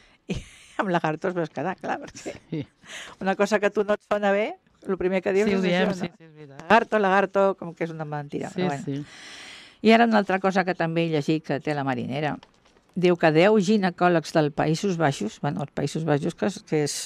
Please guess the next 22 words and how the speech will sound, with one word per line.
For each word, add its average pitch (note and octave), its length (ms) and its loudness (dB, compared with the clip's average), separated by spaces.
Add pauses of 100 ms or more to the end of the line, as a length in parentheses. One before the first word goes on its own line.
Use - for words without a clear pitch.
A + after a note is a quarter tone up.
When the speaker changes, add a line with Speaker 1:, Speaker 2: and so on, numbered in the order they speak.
(680)
Speaker 1:
Holanda, E3 420 2 (180)
perquè C#3 320 -8
com C#3 160 -8
que - 120 -4
li C#3 80 -2
han D3 120 -6
canviat D#3 300 0
de D3 100 -2
nom, F3+ 200 -4
te'n G3+ 180 -2
recordes D4+ 260 0
que C#4 80 -4
l'altre G#3+ 220 4
dia G3+ 100 4
em F#3+ 80 0
deies F3 240 4
allò D#3+ 220 4
de D#3+ 100 4
Turquia, E3 440 2
que - 120 -10
per D3 120 -4
què D#3+ 120 2